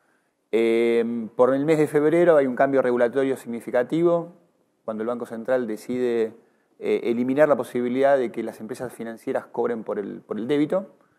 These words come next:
lo cual cambia esencialmente el paradigma de, de, o el enfoque acerca de cómo originamos el crédito. Eh, eso hace que muchas empresas fintech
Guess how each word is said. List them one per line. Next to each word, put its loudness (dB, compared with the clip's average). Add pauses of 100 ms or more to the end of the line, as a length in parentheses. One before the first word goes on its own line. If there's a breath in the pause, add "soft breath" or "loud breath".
(360)
lo -4
cual 4
cambia 2
esencialmente -4
el -4
paradigma -2
de, -4
de, -6
o 2
el -2
enfoque -2
acerca -4
de 0
cómo -6 (240)
originamos -4
el -14
crédito. -12 (600)
Eh, 2
eso 0
hace 0
que 0
muchas -4
empresas -4
fintech -2